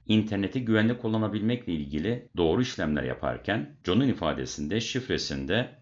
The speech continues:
adını ve soyadını kullanmakta yanlış bir davranış içerisinde olduğunu görüyoruz. Bu bilgileri dikkate alaraktan biz yukarıda verilen ifadelerle eşleşmeyen ifadeyi bulmaya çalışacağız. A seçeneğine baktığımızda,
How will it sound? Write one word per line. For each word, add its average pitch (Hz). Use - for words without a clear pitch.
adını 101
ve 69
soyadını 78
kullanmakta 80
yanlış 98
bir -
davranış 123
içerisinde 123
olduğunu 123
görüyoruz. 67
Bu 151
bilgileri 143
dikkate 117
alaraktan 120
biz 127
yukarıda 117
verilen 101
ifadelerle 104
eşleşmeyen 117
ifadeyi 92
bulmaya 92
çalışacağız. -
A 127
seçeneğine 123
baktığımızda, 107